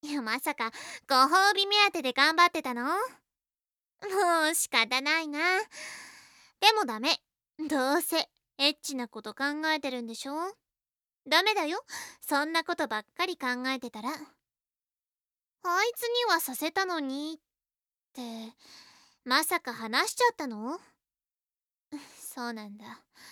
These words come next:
それじゃあ、二人ともしたいって思っちゃうよね。もう、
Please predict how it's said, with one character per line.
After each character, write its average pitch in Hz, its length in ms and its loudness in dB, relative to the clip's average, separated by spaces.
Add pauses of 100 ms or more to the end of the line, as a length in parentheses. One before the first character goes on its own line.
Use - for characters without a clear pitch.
(960)
そ 214 220 -12
れ 269 160 -2
じ 339 100 -4
ゃ 359 200 0
あ、 339 40 -6
二 247 240 -10
人 240 120 -6
と 277 120 -6
も 277 140 -6
し - 100 -10
た 339 140 -2
い 349 40 -4
っ - 20 -20
て 262 180 -8
思 240 160 -6
っ 311 100 -6
ち - 80 -10
ゃ 294 100 0
う 262 60 -6
よ 208 120 -14
ね。 277 220 -4 (2250)
も 254 300 -2
う、 220 60 -16